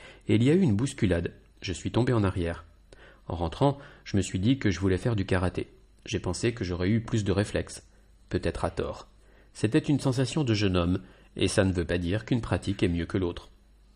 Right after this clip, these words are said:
Plus tard, vous vous êtes lancé dans la transmission. Pourquoi ? Mon objectif pédagogique était de mettre le karaté à la portée de tous. Dans les années soixante, il était réservé à une certaine élite, dont j'ai fait partie.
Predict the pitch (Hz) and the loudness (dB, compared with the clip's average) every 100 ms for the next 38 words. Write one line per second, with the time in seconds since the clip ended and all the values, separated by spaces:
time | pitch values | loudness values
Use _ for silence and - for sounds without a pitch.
0 | - - - - - - - - - - | -20 -20 -20 -20 -20 -20 -20 -20 -20 -20
1 | - - - - 113 135 156 123 98 95 | -20 -20 -20 -4 -2 2 2 2 0 0
2 | 92 92 85 - 120 92 80 - 87 - | -2 -2 -4 -2 0 0 -2 -4 -6 -4
3 | 90 - 110 113 - - - - - - | -4 0 0 -2 -8 -20 -20 -12 -8 -4
4 | - 98 123 - - - - - - - | 0 0 -2 -14 -20 -20 -20 -20 -20 -20
5 | _ 120 123 127 123 110 113 117 190 196 | _ 2 4 6 4 4 2 2 2 0
6 | - 104 92 90 85 113 139 98 107 98 | 0 2 2 4 2 2 0 0 0 2
7 | 98 117 107 87 78 85 82 80 135 107 | 0 2 0 0 0 0 -2 -2 2 2
8 | 85 87 85 110 95 92 101 90 - - | 2 -2 -4 -4 -4 -4 -6 -8 -10 -18
9 | - - - - 107 87 90 87 90 95 | -20 -20 -20 -8 -4 -2 -2 -2 -2 -4
10 | - 127 113 87 - 90 85 90 113 98 | -2 -2 -2 -4 -2 -2 -2 -2 0 0
11 | 87 92 - 104 98 92 - - 98 87 | 0 -2 2 2 2 0 -4 -8 -4 -2
12 | 87 87 82 101 90 90 - 85 | -2 -4 -4 -4 -2 -4 -4 -10